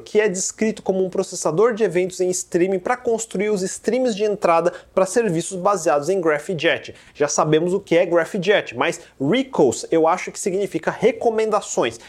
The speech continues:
Então é um injetor de recomendações pra GraphJet. Pulando lá pra baixo, temos esse Light Ranker, que é um ranqueador mais leve usado pelo índice de pesquisa, o tal Early Bird que eu mencionei antes,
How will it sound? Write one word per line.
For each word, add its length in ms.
Então 320
é 100
um 140
injetor 560
de 100
recomendações 840
pra 180
GraphJet. 880
Pulando 340
lá 120
pra 180
baixo, 340
temos 240
esse 220
Light 420
Ranker, 560
que 120
é 40
um 120
ranqueador 680
mais 300
leve 340
usado 480
pelo 300
índice 300
de 80
pesquisa, 580
o 80
tal 340
Early 300
Bird 460
que 100
eu 40
mencionei 460
antes, 320